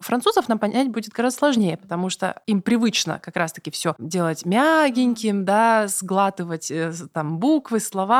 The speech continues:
Speaker 1: из пятидесяти букв <laughs> произнести
Speaker 2: Мгм.
Speaker 1: только три. И мы: «Как это? Как я вот из трех согласных должна достроить вот это все слово?»
Speaker 2: Мгм.
Speaker 1: Да? То есть, э, они очень часто съедают звуки.
Speaker 2: Ага.
Speaker 1: <laughs> Вот. И, в принципе, в этом, как сказать, те люди, кто занимаются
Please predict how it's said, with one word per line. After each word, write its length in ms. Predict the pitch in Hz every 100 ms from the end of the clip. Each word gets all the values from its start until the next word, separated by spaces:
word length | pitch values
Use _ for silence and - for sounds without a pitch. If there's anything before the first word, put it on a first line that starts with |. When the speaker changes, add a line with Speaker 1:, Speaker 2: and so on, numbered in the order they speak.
| 269
Speaker 1:
из 180 | 214 190
пятидесяти 600 | - 180 208 185 - -
букв 260 | 190 190 -
<laughs> 0 |
произнести 480 | 165 220 220 208 208
Speaker 2:
Мгм. 80 | 190
Speaker 1:
только 280 | 180 220 190
три. 220 | 285 392 185
И 20 |
мы: 160 | 202 202 -
«Как 240 | 214 190
это? 160 | 156 -
Как 200 | 220 220
я 60 | 170
вот 140 | 170
из 100 | -
трех 180 | - 196
согласных 520 | - 170 226 440 277 180
должна 240 | 170 233
достроить 400 | 220 - 233 226
вот 80 | 185
это 140 | 185 180
все 160 | -
слово?» 360 | - 160 147 - 233
Speaker 2:
Мгм. 200 | 226 180
Speaker 1:
Да? 220 | 196 214 - - -
То 60 |
есть, 260 | 165 - -
э, 280 | - 135 131
они 300 | - 196 254
очень 280 | 269 - 196
часто 420 | 214 214 - 196
съедают 580 | - - 185 160 92 - _ -
звуки. 440 | 165 160 - - _ -
Speaker 2:
Ага. 380 | 208 190 214 190 -
Speaker 1:
<laughs> 160 | 220 -
Вот. 240 | 190 175 - -
И, 40 | 196
в 40 |
принципе, 420 | 262 359 - 262 - - -
в 100 | 190
этом, 320 | 254 277 254 -
как 140 | 170 -
сказать, 320 | - 151 -
те 120 | 226
люди, 180 | 240 226
кто 320 | - 202 156
занимаются 920 | 180 190 214 214 185 170 - 156 147